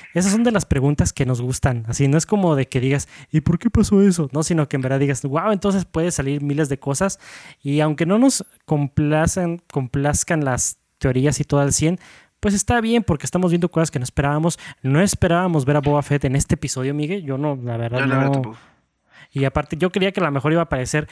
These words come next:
Speaker 1: en alguno, si regresaba a Tatooine. No pensaba que iba a estarlo rastreando por la galaxia,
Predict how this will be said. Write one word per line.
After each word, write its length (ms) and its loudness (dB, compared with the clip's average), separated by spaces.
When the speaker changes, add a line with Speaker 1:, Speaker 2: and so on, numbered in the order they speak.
Speaker 1:
en 60 -2
alguno, 340 2
si 160 -2
regresaba 400 0
a 60 0
Tatooine. 540 0
No 140 -2
pensaba 360 0
que 140 -10
iba 120 0
a 20 2
estarlo 400 -2
rastreando 440 -2
por 160 -6
la 100 -4
galaxia, 420 -6